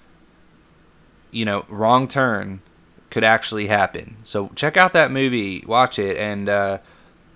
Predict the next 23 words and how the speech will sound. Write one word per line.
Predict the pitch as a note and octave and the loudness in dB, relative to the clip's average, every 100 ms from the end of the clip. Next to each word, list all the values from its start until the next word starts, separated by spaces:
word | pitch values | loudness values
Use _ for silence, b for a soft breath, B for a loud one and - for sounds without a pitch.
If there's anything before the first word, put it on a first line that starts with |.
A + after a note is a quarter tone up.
| - | -6
just | B2+ B2 | -4 0
know | D3 C#3+ | 4 4
that | A2+ | 4
there's | A2+ C#3+ A2 | 2 0 2
areas | C3+ C#3+ B2 G#2+ | 2 2 2 0
where | A2 G#2+ | -2 -2
you | G2+ A#2 | -2 -4
really | A#2 B2+ A#2+ | -2 -2 -2
think | - A2+ | -4 -6
that | F#2+ | -6
that | G2+ G#2 | -2 -2
could, | - F#2+ | -2 -6
that | G#2 G2+ | -4 -2
could | G#2 | -2
actually | G2+ F#2+ | -4 -2
happen | G2 G2+ G2 | 0 0 -2
somewhere. | - F#2+ F#2+ F#2+ - b b b b _ _ - | -10 -8 -8 -10 -12 b b b b _ _ 2
But, | B2+ B2+ - | 4 4 4
um, | C3 B2+ B2+ B2 - | 6 6 4 2 2
yeah, | F3 F3 | 6 6
I | |
mean, | B2+ C3 | 6 2
that's, | D3 D#3+ - - | 2 0 -2 -14